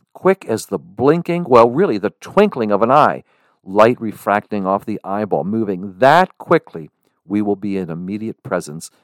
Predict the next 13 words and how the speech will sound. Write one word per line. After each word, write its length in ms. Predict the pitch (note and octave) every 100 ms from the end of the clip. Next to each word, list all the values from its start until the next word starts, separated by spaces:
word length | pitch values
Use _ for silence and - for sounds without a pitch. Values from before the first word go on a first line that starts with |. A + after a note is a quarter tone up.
| _ _
of 200 | F2+ E2+
the 80 | F2+
Lord. 460 | F2+ G2+ E2+ D2 D2+
No 180 | F2
waiting 440 | F2+ G2 F#2+ F2+ E2+
time. 280 | - G1+ -
Boy, 240 | B2 C#3
that 340 | A2+ C3 D#3
was 260 | A2 G2+ F#2
a 140 | - E2+
highly 800 | - - G#2 A2+ C3 C#3 C3 A#2+
viewed 380 | F#2+ A2 G#2+
response, 500 | F#2+ F#2+ - F2 E2+